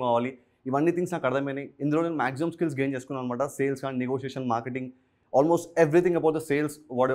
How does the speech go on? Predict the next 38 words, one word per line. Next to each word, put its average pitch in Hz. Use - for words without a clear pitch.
whatever 135
the 139
requirements 139
are 123
there 131
for 127
the 113
business 117
అని 117
చెప్పేసి. 113
So 196
ఇట్లా 165
నా 151
బీటెక్ 147
అనేది 160
అయిపోయింది 143
జనవరి 131
ట్వంటీ 135
ట్వంటీ 127
టూ. 139
ఒక 160
చెప్పాలంటే 180
జనవరి 151
ట్వంటీ 151
ట్వంటీ 156
టూ 170
స్టార్టింగ్లో 139
I'm 147
literally, 160
I'm 156
completely 151
confused. 120
ఎందుకంటే 147
జనవరి, 160
ఫిబ్రవరి 180
ఎట్లాంటి 175
ఫేజ్ 170
అంటే, 127